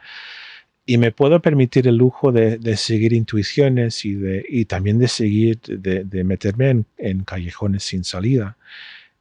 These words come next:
Eh, en realidad, nosotros intentamos seguir las pistas que se nos vayan presentando.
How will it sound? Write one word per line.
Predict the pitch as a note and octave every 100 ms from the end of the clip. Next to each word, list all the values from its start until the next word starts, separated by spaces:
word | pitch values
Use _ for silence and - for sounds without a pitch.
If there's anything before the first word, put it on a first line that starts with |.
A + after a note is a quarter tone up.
| _
Eh, | A2 G2+ G2+ G2 G2 - _ -
en | A#2
realidad, | A2 A2 A2 A#2 C#3+ D#3+ - _
nosotros | B2 A2+ - B2+ D#3+ -
intentamos | C3 A2+ G#2+ G#2 A#2+ C#3 C#3+ -
seguir | G#2+ A#2+ C3+
las | A#2+ -
pistas | C3 C3 - D3+ D3+ -
que | - G2
se | - G2+
nos | F#2
vayan | F#2+ G#2+ A2+
presentando. | - F2+ F#2 F2+ F2+ E2+